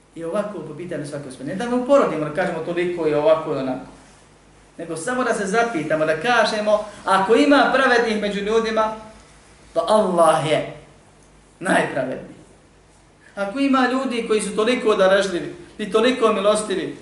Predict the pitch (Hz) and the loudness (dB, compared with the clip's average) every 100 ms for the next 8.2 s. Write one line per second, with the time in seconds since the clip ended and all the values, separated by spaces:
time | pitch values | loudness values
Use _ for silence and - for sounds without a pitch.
0 | - 202 240 285 262 226 190 240 220 - | -6 0 2 4 4 4 4 4 4 2
1 | - - 196 208 185 226 190 196 214 190 | -4 2 4 4 2 0 2 2 2 0
2 | 190 - - - 170 180 185 185 165 160 | -4 -6 -14 -10 -4 2 2 2 2 2
3 | 143 139 139 131 - - - - - - | 0 -6 -8 -10 -12 -16 -20 -20 -20 -20
4 | - _ _ _ _ _ _ _ _ 170 | -20 _ _ _ _ _ _ _ _ -8
5 | 165 214 190 180 - 156 185 180 160 151 | -2 -2 -2 -4 -6 -10 -6 -4 -4 -4
6 | 180 175 156 147 143 185 190 - 170 160 | -2 -2 -2 -4 -6 -4 -6 -6 -6 -6
7 | 151 143 147 - 160 139 139 135 139 143 | -8 -10 -10 -10 -8 -8 -10 -10 -6 -4
8 | 135 | -4